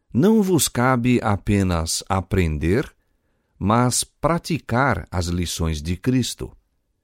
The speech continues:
Enquanto vos estáis educando, tendes oportunidade de falar das maravilhosas verdades da palavra de Deus. Aproveitai todas as ocasiões.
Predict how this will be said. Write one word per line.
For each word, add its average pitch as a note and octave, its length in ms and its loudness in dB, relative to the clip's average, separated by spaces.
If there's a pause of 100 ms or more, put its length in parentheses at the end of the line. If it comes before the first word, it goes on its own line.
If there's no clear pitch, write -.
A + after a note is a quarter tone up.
(440)
Enquanto G3 580 2
vos D#3 300 -2
estáis G2+ 560 -2
educando, F2+ 760 0 (680)
tendes E3+ 380 2
oportunidade A#2+ 1120 0
de G#2 160 -4
falar A2+ 580 0
das D#2 260 -4
maravilhosas F#2+ 920 0
verdades F#2+ 800 -2
da F2 140 -2
palavra E2 520 -6
de F#2 180 -4
Deus. A2+ 540 -2 (680)
Aproveitai D#3 920 2
todas F#3 560 -4
as C#3+ 160 -4
ocasiões. G#2 920 -2